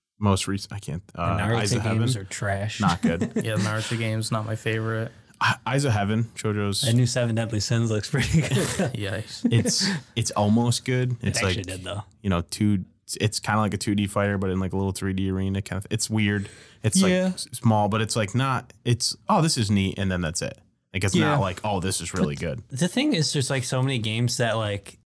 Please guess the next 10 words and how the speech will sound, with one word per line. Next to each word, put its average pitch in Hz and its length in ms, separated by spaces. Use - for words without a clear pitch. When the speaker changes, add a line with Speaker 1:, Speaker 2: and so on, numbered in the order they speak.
Speaker 2:
do, 117 200
like, 113 260
the - 100
anime 107 340
style 110 580
and 110 120
are 90 200
good, 139 360
but, 135 160
like, 104 320